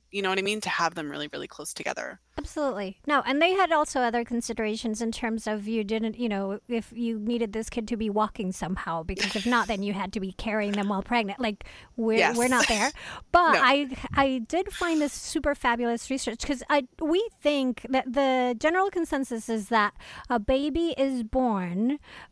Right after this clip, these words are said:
Speaker 2: um, when baby reaches that moment where size would not fit through your pelvis. Like,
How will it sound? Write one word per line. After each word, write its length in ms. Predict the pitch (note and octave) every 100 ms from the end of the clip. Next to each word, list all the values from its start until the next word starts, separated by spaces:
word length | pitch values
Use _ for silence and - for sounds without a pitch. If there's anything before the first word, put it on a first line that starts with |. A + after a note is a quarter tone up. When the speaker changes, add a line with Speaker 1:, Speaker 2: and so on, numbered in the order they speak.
| -
Speaker 2:
um, 480 | B3+ A3+ A3+ A3 A3+
when 520 | C#4 A3+ B3 A#3 B3 A#3+
baby 340 | A#3 A#3+ A#3+
reaches 560 | B3 B3 - A3+ G#3 G3
that 400 | G#3+ G3+ G3+ - _ B3
moment 640 | G#3+ A#3 B3 C4 A3+ G#3+
where 680 | C4 A3 G#3+ G#3 G3+ G3+ G#3+ - -
size 760 | - - A#3 A3 A3+ A3+ G#3+ A3+
would 160 | A3+
not 260 | G#3+ G3+ -
fit 240 | - G#3+ A3+
through 120 | G#3
your 140 | F#3+
pelvis. 480 | G3 G#3+ F3 - -
Like, 160 | A3+